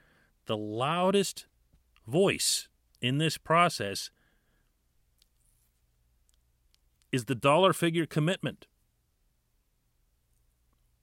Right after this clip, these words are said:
Juuso is gonna get two point two million dollars guaranteed over the next two years.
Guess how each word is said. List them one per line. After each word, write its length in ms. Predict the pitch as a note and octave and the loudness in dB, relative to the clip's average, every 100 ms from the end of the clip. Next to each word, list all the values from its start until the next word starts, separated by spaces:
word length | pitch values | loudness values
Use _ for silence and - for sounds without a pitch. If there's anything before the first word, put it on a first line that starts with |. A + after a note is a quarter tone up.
| _ _ _ _ | _ _ _ _
Juuso 360 | A2+ D#3+ G3 G3 | -6 -2 0 0
is 100 | D3+ | 0
gonna 160 | E3 D3+ | 0 -2
get 200 | C#3 - | -4 -4
two 160 | F3 | -6
point 300 | E3 E3+ D#3 | -4 -6 -6
two 180 | - E3+ | -4 -2
million 340 | D#3+ D#3+ D3+ | -2 -2 -2
dollars 460 | C3 C3+ D#3 B2+ G#2+ | -2 -2 -2 -2 -6
guaranteed 800 | - A#2+ D3+ D#3 - F#3+ A#2+ - _ _ _ _ | -2 2 2 2 0 -2 -2 -8 _ _ _ _
over 200 | B2 A2+ | -8 -6
the 100 | G#2+ | -4
next 280 | A2 A#2+ - | -4 -6 -8
two 160 | - C3+ | -6 -4
years. 600 | B2+ C#3 A#2 - - - | -2 0 -2 -4 -8 -10